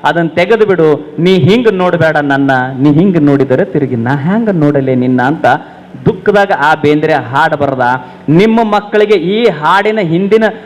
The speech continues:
ಕಥೆಗೆ ಅರಿವಿಲ್ಲಾರ್ದು ಇವು ಕಾಲೇಜ್ ಮುಂದೆ ಆಡಕ್ ಶುರು ಮಾಡಿದ್ವಿ ಇವ್ರನ್ನೆಲ್ಲ. ಇದು ಯಾಕ ಅಂತಂದ್ರೆ ನಿಮ್ಮ ಮಕ್ಕಳಿಗೆ ಸಾಹಿತ್ಯದ ಅರಿವು ನೀವು ಮಾಡಿಸಲಿಲ್ಲ, ತಿಳಿತಿಲ್ಲ.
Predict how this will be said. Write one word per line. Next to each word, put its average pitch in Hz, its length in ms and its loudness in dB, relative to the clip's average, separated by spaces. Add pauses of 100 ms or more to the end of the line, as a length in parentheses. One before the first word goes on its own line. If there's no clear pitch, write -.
(300)
ಕಥೆಗೆ 196 340 2
ಅರಿವಿಲ್ಲಾರ್ದು 202 760 0
ಇವು 196 140 2
ಕಾಲೇಜ್ 196 460 -2
ಮುಂದೆ 196 200 -2
ಆಡಕ್ 165 280 0
ಶುರು 147 140 -2
ಮಾಡಿದ್ವಿ 131 280 -2
ಇವ್ರನ್ನೆಲ್ಲ. 123 480 -2 (1000)
ಇದು 156 120 2
ಯಾಕ 160 340 0
ಅಂತಂದ್ರೆ 180 520 -2
ನಿಮ್ಮ 202 300 -2
ಮಕ್ಕಳಿಗೆ 196 480 0
ಸಾಹಿತ್ಯದ 180 500 0
ಅರಿವು 220 380 0
ನೀವು 208 220 0
ಮಾಡಿಸಲಿಲ್ಲ, 151 560 -2
ತಿಳಿತಿಲ್ಲ. 165 480 0